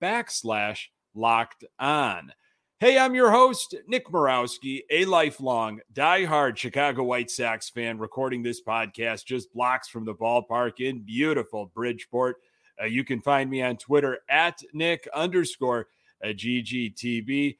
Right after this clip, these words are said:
Really appreciate you letting me steal some of your time to talk White Sox. Locked On White Sox is part of the Locked On Podcast Network, your team every day.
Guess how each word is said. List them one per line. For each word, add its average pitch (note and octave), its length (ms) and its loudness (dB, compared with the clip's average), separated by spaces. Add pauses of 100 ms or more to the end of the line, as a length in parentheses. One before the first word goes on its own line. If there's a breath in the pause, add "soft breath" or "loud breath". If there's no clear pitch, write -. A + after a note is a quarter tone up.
(260)
Really A#3 420 6
appreciate F3 720 2
you B2 120 -4
letting D#3+ 340 2
me C3 140 -2
steal E3+ 400 0
some D#3 320 0
of A2 120 -6
your D3+ 200 0
time D#3 460 -2
to A#2 100 -4
talk D3+ 420 0
White E3 400 0
Sox. E3+ 500 -2 (460 loud breath)
Locked C#3 400 2
On B2+ 200 0
White B2 280 0
Sox A#2+ 380 -2
is G#2+ 100 -10
part F#3 380 0 (240)
of D#3+ 120 -6
the F3+ 120 2
Locked A#2 320 0
On A#2 220 -4
Podcast A#2 680 -4
Network, C#3+ 460 -2 (340)
your C#3 280 2
team C3+ 560 -4 (380)
every G2+ 640 -8
day. A#2 460 2